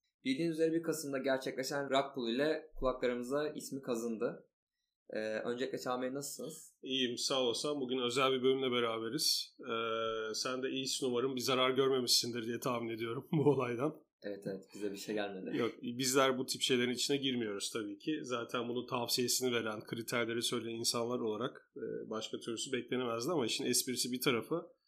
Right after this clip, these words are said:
Speaker 2: ciddi bir vaka çalışması donesi oldu aslında bu. E, o yüzden özel bir bölüm olarak tasarladık. İstersen ilk bir bilgilerle, künyeyle başlayalım.
Speaker 1: Tabii ki. E, künyeye geçmeden önce bu künyede vereceğimiz bilgiler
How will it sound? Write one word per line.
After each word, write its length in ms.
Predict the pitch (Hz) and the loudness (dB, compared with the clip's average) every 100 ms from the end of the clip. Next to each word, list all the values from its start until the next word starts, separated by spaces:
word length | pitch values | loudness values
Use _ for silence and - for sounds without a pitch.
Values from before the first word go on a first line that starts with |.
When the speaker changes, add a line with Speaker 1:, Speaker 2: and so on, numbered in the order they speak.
| _ _ 120 | _ _ -12
Speaker 2:
ciddi 340 | 120 147 139 | -4 0 2
bir 40 | |
vaka 380 | 139 127 143 139 | 2 2 4 4
çalışması 560 | 139 131 110 110 101 101 | 4 2 2 0 -2 -2
donesi 340 | 104 95 - | -4 -2 -2
oldu 160 | 101 95 | -2 -4
aslında 460 | 95 - 110 107 | 0 0 0 -4
bu. 260 | 110 170 - _ _ _ - | -2 -4 -6 _ _ _ -2
E, 100 | 120 | 0
o 160 | 127 | 2
yüzden 280 | 131 117 147 | 0 0 -2
özel 280 | 139 127 127 | 0 2 2
bir 120 | 131 | 2
bölüm 200 | 127 135 | 2 4
olarak 340 | 135 117 107 - | 2 2 0 -4
tasarladık. 520 | 113 120 110 127 170 | -4 -2 -2 -4 -4
İstersen 460 | - 143 117 127 | -4 0 -2 0
ilk 320 | 135 127 - - | -4 -4 -12 -4
bir 240 | 123 120 | -2 -2
bilgilerle, 500 | 131 127 127 120 113 | -4 -2 0 2 0
künyeyle 460 | - 135 110 104 147 | 0 0 2 2 2
başlayalım. 500 | 123 - 113 92 - _ _ | 0 0 -2 -4 -8 _ _
Speaker 1:
Tabii 280 | 131 120 113 | -6 -2 -4
ki. 160 | 113 165 | -4 -4
E, 300 | 175 - 120 113 117 - _ | -4 -4 -2 -2 -2 -10 _
künyeye 280 | - 143 151 | -4 -2 2
geçmeden 380 | 160 160 147 143 | 2 2 -2 -2
önce 300 | 143 151 135 | 0 0 0
bu 300 | 135 - - | -2 -4 -8
künyede 300 | - 131 139 | -4 0 2
vereceğimiz 400 | 135 131 131 127 | 0 0 -4 -4
bilgiler 440 | 127 131 147 160 | -6 0 2 0